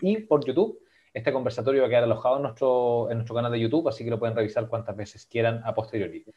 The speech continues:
Muchas gracias y que tengan una muy buena jornada. Chao, chao.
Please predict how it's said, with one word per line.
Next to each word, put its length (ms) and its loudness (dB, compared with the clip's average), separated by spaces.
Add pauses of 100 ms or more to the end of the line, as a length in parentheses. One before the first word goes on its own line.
(240)
Muchas 220 -2
gracias 440 2
y 100 -10
que 80 -2
tengan 420 -2
una 320 -6 (140)
muy 400 -4
buena 240 -2
jornada. 340 -6 (720)
Chao, 120 -4
chao. 240 -4